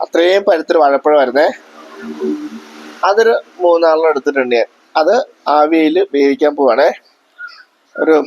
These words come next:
പത്ത് പതിനഞ്ച് മിനിറ്റ് ഒന്ന് ആവിയിൽ, അത്രയൊന്നും വേണ്ട, ആ, നല്ല പഴുത്തായിട്ട് പെട്ടെന്ന് വെന്ത് കിട്ടും.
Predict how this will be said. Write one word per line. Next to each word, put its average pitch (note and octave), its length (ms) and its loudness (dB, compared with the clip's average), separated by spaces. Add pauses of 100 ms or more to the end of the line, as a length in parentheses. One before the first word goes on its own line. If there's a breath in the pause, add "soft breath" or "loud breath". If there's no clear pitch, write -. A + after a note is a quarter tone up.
പത്ത് D3 340 0 (140)
പതിനഞ്ച് C#3+ 320 0
മിനിറ്റ് C3+ 200 -2
ഒന്ന് F#3 400 -2
ആവിയിൽ, C3+ 320 0 (100)
അത്രയൊന്നും C#3+ 420 -2
വേണ്ട, F3 160 0
ആ, - 600 -4 (100)
നല്ല D3+ 220 0
പഴുത്തായിട്ട് D#3+ 380 0
പെട്ടെന്ന് E3 420 -4
വെന്ത് D#3+ 200 0
കിട്ടും. F3+ 300 -2